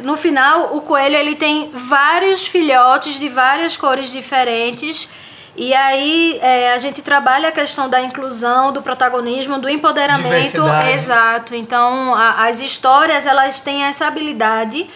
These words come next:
Speaker 1: que você pode contar, mostrar as, as ilustrações e, e, posteriormente, você pode mediar a história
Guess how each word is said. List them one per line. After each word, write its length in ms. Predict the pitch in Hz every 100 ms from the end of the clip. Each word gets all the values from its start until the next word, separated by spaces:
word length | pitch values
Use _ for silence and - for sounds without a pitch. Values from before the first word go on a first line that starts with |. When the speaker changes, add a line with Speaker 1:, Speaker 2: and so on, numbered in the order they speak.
| - - -
Speaker 1:
que 80 | 262
você 260 | 277 277
pode 340 | 285 269 247 247
contar, 600 | - 262 254 254 262 302
mostrar 360 | 285 269 277
as, 120 | 262 254
as 600 | 254 240 220 226 220 226
ilustrações 680 | 240 247 262 269 285 294
e, 220 | 311 330 -
e, 100 | 262
posteriormente, 540 | 302 302 311 302 285
você 180 | 277 285
pode 220 | 302 269
mediar 560 | 277 277 277 294 254 277
a 60 |
história 640 | 330 - - 226 233 269 370